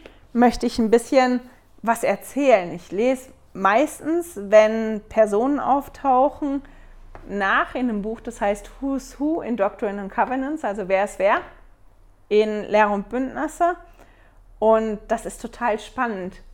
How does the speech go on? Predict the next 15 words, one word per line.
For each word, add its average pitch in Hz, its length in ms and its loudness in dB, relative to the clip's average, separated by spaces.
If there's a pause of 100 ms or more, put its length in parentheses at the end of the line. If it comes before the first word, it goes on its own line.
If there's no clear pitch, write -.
(140)
mehr 226 400 2
über 214 140 -4
die 196 120 -12
Person 220 640 -2 (340)
zu - 140 -2
erfahren, 190 640 0
von 214 260 -8
denen 190 260 -2
wir 190 100 -2
dann 185 200 -4
lesen 180 540 -6 (300)
und 208 280 -2
über 196 220 -2
das 180 240 -6
Leben. 165 480 -4